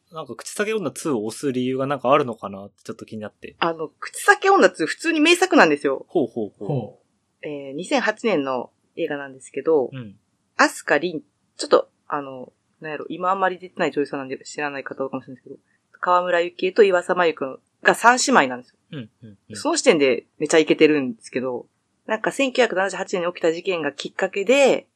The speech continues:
Speaker 2: っていうその始まり方というか、
Speaker 1: うん。
Speaker 2: 結構サスペンス。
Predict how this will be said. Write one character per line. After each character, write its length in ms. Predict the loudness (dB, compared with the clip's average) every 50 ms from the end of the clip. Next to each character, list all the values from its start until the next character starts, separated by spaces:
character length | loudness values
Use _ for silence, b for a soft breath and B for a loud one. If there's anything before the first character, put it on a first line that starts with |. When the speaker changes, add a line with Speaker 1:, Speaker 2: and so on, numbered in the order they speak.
| _ _ _
Speaker 2:
っ 40 |
て 80 | 0 0
い 40 | 0
う 20 | 0
そ 140 | 0 -2
の 80 | -4 -2
始 280 | 2 4 4 4 4 6
ま 120 | 4 4
り 160 | 4 4 0
方 260 | 0 0 2 2 0
と 100 | -2 -2
い 60 | -4 -4
う 60 | -4
か、 300 | -2 0 0 0 -2 -4
Speaker 1:
う 20 | -8
ん。 80 | -12 _
Speaker 2:
結 100 | -10 -10
構 80 | -8 -2
サ 140 | 2 2 2
ス 100 | 2 2
ペ 140 | 4 4 4
ン 100 | 2 0
ス。 180 | -6 -12 -12